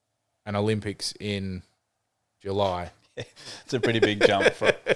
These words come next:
Speaker 2: <laughs> but, but I guess that, that's the benefit of being able to move Aon around is, you know, the Aussie girls will be playing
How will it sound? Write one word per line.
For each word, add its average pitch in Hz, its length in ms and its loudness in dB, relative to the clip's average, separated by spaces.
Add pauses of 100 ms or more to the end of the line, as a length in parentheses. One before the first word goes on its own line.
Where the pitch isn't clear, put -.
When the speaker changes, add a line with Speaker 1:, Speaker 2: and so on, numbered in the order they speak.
(160)
Speaker 2:
<laughs> - 400 -2
but, 156 180 8
but 139 120 8
I 139 80 10
guess 135 160 4
that, 123 180 2
that's 120 220 4
the 113 80 -4
benefit 101 400 -2
of 95 100 -6
being 101 220 0
able 85 120 -4
to - 160 -18
move 95 540 -8 (100)
Aon 98 200 4
around 92 260 2
is, 90 240 -8
you 92 160 -4
know, 85 160 -2 (720)
the 107 180 -10 (800)
Aussie 104 240 2
girls 101 160 2
will 98 80 -4
be 92 80 -2
playing 95 420 0